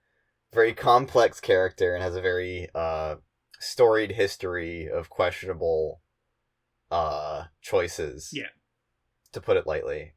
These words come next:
Speaker 1: Um, but I think that's something that I really, re-, I think that that's something I really respect about him, is just, like, being the author of this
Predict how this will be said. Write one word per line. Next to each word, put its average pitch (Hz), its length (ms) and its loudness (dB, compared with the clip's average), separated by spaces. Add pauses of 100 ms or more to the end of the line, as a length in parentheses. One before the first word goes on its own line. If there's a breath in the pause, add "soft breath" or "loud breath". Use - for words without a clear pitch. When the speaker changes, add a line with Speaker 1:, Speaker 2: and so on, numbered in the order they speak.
(120)
Speaker 1:
Um, 92 600 -2 (560)
but 120 80 6
I 117 40 4
think 156 180 2
that's 135 120 -6
something 123 180 -2
that 107 100 6
I 98 60 4
really, 95 220 2
re-, 82 180 -4
I 107 80 0
think 139 220 -2
that 131 100 -2
that's 107 140 2
something 107 160 0
I 90 40 -2
really 92 140 2
respect 85 400 -4
about 104 460 2
him, 113 480 -4 (120)
is 87 480 -6 (180)
just, - 300 -2 (120)
like, 90 320 -2 (1300)
being 110 280 -2
the 107 100 4
author 95 480 2
of 90 100 -4
this - 300 -4